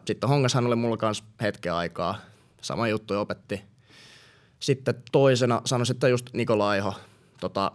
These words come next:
mun ensimmäinen Hongan valmentaja. Et hän teki sen pelaajan, niinku, mikä mä oon käytännössä nykypäivänä, niinku, ominaisuuksiltaan.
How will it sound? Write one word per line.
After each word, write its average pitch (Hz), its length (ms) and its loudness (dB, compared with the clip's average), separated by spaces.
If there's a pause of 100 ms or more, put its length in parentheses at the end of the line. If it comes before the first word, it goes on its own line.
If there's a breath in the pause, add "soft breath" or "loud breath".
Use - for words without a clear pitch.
(160)
mun 110 120 -2
ensimmäinen 104 380 -2
Hongan 101 280 -4
valmentaja. 76 520 -6 (120)
Et - 220 -6 (140)
hän 98 140 -4
teki 95 180 -4
sen 95 140 -4
pelaajan, 98 300 -4
niinku, 98 160 -8
mikä 98 200 -6
mä 98 120 -4
oon 92 180 -6 (380)
käytännössä 92 360 -6
nykypäivänä, 78 540 -6 (160)
niinku, - 180 -4
ominaisuuksiltaan. 87 840 -8